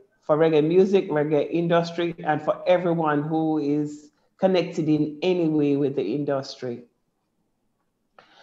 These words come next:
As was mentioned by our first speaker, um, we are global. We touch, I think, I don't think there's one country in the world,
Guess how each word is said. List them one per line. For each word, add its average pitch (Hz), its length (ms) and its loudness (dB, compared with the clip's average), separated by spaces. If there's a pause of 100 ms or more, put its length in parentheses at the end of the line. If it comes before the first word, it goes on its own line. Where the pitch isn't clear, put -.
(340)
As 175 180 4
was 214 160 2
mentioned 202 460 0
by 156 180 6
our 156 160 2
first 156 520 0
speaker, 147 720 -2 (680)
um, 151 600 0
we 185 180 6
are 190 220 8
global. 151 600 0 (840)
We 156 300 -2
touch, - 520 -2 (120)
I 147 80 -2
think, 170 420 -6
I 147 80 4
don't 175 220 -2
think 156 120 -2
there's 160 220 0
one 156 320 0
country 165 420 -2
in 151 120 0
the 151 80 0
world, 139 520 0